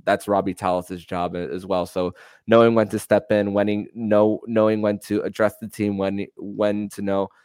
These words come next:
not to say something prior to the game. He said, even last week, he was saying, "The players can pump themselves up themselves. I don't have to,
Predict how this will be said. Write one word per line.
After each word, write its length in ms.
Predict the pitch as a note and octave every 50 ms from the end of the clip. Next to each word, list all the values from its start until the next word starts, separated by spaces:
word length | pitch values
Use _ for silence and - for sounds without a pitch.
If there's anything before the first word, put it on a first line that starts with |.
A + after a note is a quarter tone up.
| _ _ _ _ _
not 260 | - G#2 G2+ - -
to 120 | - - G#2
say 280 | - - G#2 G2+ G2+
something 400 | F#2+ - G#2 F#2+ F2 G2+ G2 F#2 - _
prior 200 | G#2+ G2 F#2+ F#2+
to 140 | - F#2+
the 80 | F#2 G2
game. 300 | F#2 F#2+ F#2+ F#2+ F#2+ F#2+
He 120 | F#2+ F#2
said, 300 | F2+ - - F#2+ F#2+ F#2+ - _ _ - G1+ -
even 240 | - A#2+ A#2+ B2+ B2
last 260 | A#2 G#2+ G#2 - -
week, 140 | A2+ A2 G2
he 100 | - F#2
was 100 | F#2 -
saying, 280 | - F#2+ F2+ F2+ F2+ F2+
"The 80 | F#2
players 420 | - - A#2+ B2+ B2+ B2 A#2+ - -
can 200 | _ - A2 G2+
pump 260 | - G#2+ G2+ - _
themselves 640 | F#2+ F#2+ G2 F2 - _ - - - F#2 F2+ E2+ F#2
up 120 | E2+ - _
themselves. 440 | F#2 F2+ F2 - E2 C#2+ D2+ F2
I 80 | F#2 F#2+
don't 140 | F#2+ F#2 F#2+
have 160 | F#2 E2+ -
to, 260 | - F#2 E2+ D#2+ -